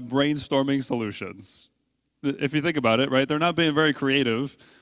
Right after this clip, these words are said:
They're not trying to brainstorm a bunch of different options. They just kinda say, "Oh my gosh, we've got this huge problem, and the only way to solve it is to go to God and ask him for help."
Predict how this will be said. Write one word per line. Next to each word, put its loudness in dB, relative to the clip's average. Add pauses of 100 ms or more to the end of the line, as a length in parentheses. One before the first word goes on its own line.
They're 0
not 0
trying 0
to -2
brainstorm 2
a 4
bunch 0
of -2
different -2
options. -2
They 0
just -4
kinda 0 (180)
say, 2
"Oh 0
my 4
gosh, 0
we've -2
got 2
this -2
huge -4
problem, 0 (320)
and 0
the 6
only 0
way 2
to 2
solve -2
it -2
is -2
to -2
go 2
to 0
God 2
and 0
ask -2
him -4
for -4
help." -4